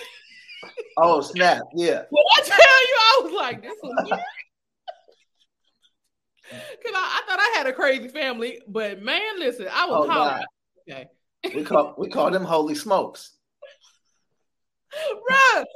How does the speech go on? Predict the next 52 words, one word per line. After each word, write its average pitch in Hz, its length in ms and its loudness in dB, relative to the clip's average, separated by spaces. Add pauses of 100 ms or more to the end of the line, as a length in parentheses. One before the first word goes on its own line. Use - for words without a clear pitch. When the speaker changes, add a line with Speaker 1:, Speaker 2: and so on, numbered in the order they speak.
(180)
Speaker 2:
was 453 500 2
on 370 60 -6
the 403 180 -6
floor 415 240 -2
'cause 427 180 -4
it, 269 280 -8
the 262 160 -2
re-, 359 120 -4
it 311 180 -6
tickled 440 320 -6
me 359 200 -2
so 294 200 -4
much 277 320 -4
because, 262 320 -8
like 226 120 -10
I - 60 -12
said, 262 100 -6
I 240 80 -4
come 359 200 -16
from 269 160 -20
a - 20 -20
crazy 254 300 -6
family. 247 200 -10
I 254 60 -8
was 262 140 -6
like, 240 80 -20 (180)
"That 539 180 -6
sounds 285 180 -6
like 277 100 -6
some 247 120 -12
shit 240 200 -8
my 226 180 -6
uncle 262 220 -6
would 190 160 -12
do." 208 80 -12
<laughs> 453 180 -4 (800)
Speaker 1:
We 175 120 -4
call 160 260 4
them, 170 240 -2
uh, 139 360 2 (360)
New 180 240 -4
Testament 156 560 0
porks. - 460 -6 (200)
Speaker 2:
<laughs> - 180 -20
That's 480 200 0
what, 403 480 0
that's 277 180 -4
how 294 60 -2
you 285 120 -6
do 494 360 -4
it. - 60 -12 (100)
<laughs> - 60 -20